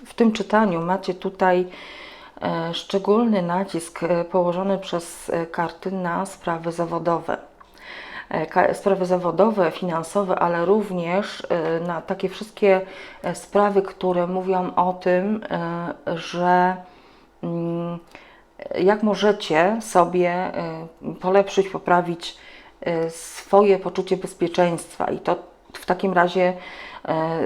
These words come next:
biorąc ten aspekt, e, pod uwagę, to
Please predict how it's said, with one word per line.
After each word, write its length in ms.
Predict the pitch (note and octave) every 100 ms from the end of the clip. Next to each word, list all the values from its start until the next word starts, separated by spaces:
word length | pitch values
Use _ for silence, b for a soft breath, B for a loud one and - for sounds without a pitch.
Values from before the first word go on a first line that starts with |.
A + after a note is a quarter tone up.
| A#1+ D#2+ G2
biorąc 560 | E3 F#3+ E3+ E3+ -
ten 200 | - G3+ -
aspekt, 500 | F3+ - D#3+ - -
e, 200 | E3 D#3
pod 200 | F3 F3
uwagę, 380 | E3+ D#3+ F#3+
to 320 | G3+ F#3+ F#3